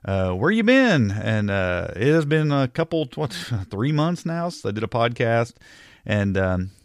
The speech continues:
yeah, I haven't really been on social media at all, hardly. I've done just minimal things on there. Uh, I'm a l-, uh, if someone tags me on Facebook or something like that, I reply. Or if I need to add some people to our Facebook group,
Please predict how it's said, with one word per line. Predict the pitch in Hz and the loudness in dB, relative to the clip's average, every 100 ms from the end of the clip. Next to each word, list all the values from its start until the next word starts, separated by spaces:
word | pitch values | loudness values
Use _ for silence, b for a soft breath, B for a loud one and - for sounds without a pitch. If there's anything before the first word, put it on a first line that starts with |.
| - | -4
yeah, | 254 294 226 | 0 2 4
I | |
haven't | 185 233 | 4 2
really | 196 220 | 2 0
been | 202 208 | 0 -2
on | 196 | 0
social | 208 202 135 | 0 0 2
media | 117 165 151 95 87 | 4 4 4 2 0
at | - 95 | -2 -2
all, | 92 139 95 | 0 0 0
hardly. | 90 90 85 85 | -2 -4 -6 -6
I've | 85 92 92 92 | -2 0 0 -2
done | 98 101 | -2 -2
just | 104 _ - | -4 _ -12
minimal | 101 98 107 123 123 117 | -2 2 4 4 2 0
things | - 127 131 120 | -2 0 0 0
on | 127 123 | 0 0
there. | 123 123 123 123 B B B B - | 0 2 0 -2 B B B B -8
Uh, | |
I'm | 92 90 92 | -4 -2 -2
a | |
l-, | 92 104 113 _ | -2 -4 -6 _
uh, | 98 90 82 95 | -10 -8 -6 -6
if | 92 | -4
someone | - 107 | 0 0
tags | 101 113 110 107 | 0 0 0 2
me | 110 110 | 0 2
on | 107 | 0
Facebook | 101 107 107 - 104 | 0 -2 -2 -2 -4
or | 104 | -2
something | 98 101 107 | -6 -4 -2
like | 101 101 | -2 -2
that, | 98 | 0
I | 98 | 0
reply. | 98 - 101 98 98 | -2 -4 -2 0 0
Or | 98 87 | 0 -4
if | 85 _ B B B B | -8 _ B B B B
I | 98 | -4
need | 101 | -2
to | 92 | -2
add | 85 98 | -2 -2
some | 95 | -2
people | 90 104 95 | -2 -2 -4
to | 90 | -4
our | 95 | -4
Facebook | 87 101 107 110 110 | -2 -2 -2 -2 -4
group, | 104 113 117 | 0 0 0